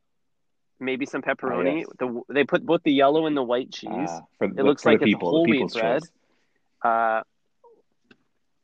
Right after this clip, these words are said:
Speaker 1: the people's choice, yep. And when we break down the veg, we got some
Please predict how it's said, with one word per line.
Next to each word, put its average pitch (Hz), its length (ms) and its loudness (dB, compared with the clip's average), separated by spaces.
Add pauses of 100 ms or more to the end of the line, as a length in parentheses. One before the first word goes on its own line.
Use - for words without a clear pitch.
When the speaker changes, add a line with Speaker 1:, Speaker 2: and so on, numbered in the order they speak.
(1300)
Speaker 1:
the 135 80 -6
people's 156 400 -2
choice, 113 400 -10
yep. 127 180 2 (160)
And 135 140 -2
when 147 100 2
we 147 80 2
break 151 240 0
down 156 160 -2
the 135 60 -4
veg, 127 420 -2
we 131 120 -4
got 131 220 4
some 120 380 -6